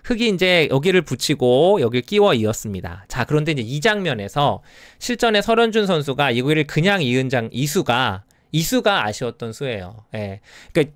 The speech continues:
그냥 결론부터 말씀드리면 여기는 백이 호구를 쳐서 뒀어야 됩니다.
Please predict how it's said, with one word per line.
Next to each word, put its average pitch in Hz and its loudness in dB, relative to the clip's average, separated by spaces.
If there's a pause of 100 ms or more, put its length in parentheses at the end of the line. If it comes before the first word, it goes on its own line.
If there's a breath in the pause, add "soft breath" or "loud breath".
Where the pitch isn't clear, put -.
그냥 151 0
결론부터 220 4
말씀드리면 135 0
여기는 143 0
백이 123 -2
호구를 254 0
쳐서 139 -4
뒀어야 101 -6
됩니다. 87 -12